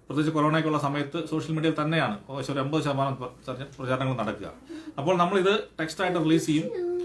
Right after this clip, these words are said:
നമ്മുടെ എല്ലാ കിഫയുടെ പ്രവർത്തകരും ഏത് രാഷ്ട്രീയ പാർട്ടിക്കാരൻ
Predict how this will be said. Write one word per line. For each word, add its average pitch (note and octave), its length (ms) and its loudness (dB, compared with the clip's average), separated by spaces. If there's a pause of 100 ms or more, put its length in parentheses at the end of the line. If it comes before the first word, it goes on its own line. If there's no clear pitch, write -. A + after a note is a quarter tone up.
(480)
നമ്മുടെ D#3+ 240 2
എല്ലാ G3+ 180 4
കിഫയുടെ F3+ 320 0
പ്രവർത്തകരും D3 480 0 (1500)
ഏത് A3 200 6
രാഷ്ട്രീയ F#3 300 2
പാർട്ടിക്കാരൻ D#3+ 460 0